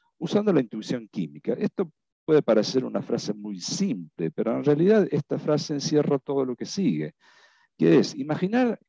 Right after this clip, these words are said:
que ese compuesto que no existe, que lo vamos a sintetizar, tenga una determinada estructura, ¿sí? Ahí está entre paréntesis, posibles estructuras, son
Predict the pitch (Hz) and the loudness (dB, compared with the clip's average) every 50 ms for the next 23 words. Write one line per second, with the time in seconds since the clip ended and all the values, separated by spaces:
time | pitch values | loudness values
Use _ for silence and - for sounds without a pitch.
0 | _ _ - 143 139 135 139 135 - 135 135 - 143 139 _ - 233 220 - _ | _ _ 2 2 4 4 4 2 0 -4 -4 -6 -10 -10 _ -4 -2 -2 -2 _
1 | - 113 95 - 98 104 123 120 - - - 226 233 185 - _ - 92 - - | -8 -10 -8 -6 -6 -6 -6 -8 -8 -4 -2 0 0 0 -2 _ -4 -4 -4 -2
2 | 85 90 98 120 139 147 147 131 117 - 185 - _ - 113 - - 117 - 180 | -2 0 0 0 -2 -2 -4 -4 -6 -6 -6 -8 _ -8 -8 -6 -6 -4 0 2
3 | 185 170 - 151 143 135 123 113 107 101 101 - 101 101 107 123 135 131 120 110 | 2 2 2 -2 -2 -2 0 0 0 0 0 -2 -6 -6 -4 -2 -2 0 -2 -2
4 | - - 98 - _ _ - 78 71 67 73 - _ _ _ _ _ _ _ _ | -6 -10 -16 -16 _ _ -16 -16 -14 -14 -16 -18 _ _ _ _ _ _ _ _
5 | - - - 147 175 - _ _ _ _ _ _ _ _ - 85 95 92 90 - | -18 -12 -10 -10 -10 -12 _ _ _ _ _ _ _ _ -8 -6 -4 -4 -2 -4
6 | 95 95 - - - 127 139 160 165 160 135 - - - - - - - - 147 | -4 -2 -2 0 2 4 4 4 2 0 -4 -6 -6 -8 -8 -10 -16 -12 -8 -4
7 | 151 147 139 120 120 - 143 - - 240 202 - - - - 87 73 | 0 2 2 2 0 -2 -6 -6 -4 -4 -4 -4 -4 -6 -10 -12 -14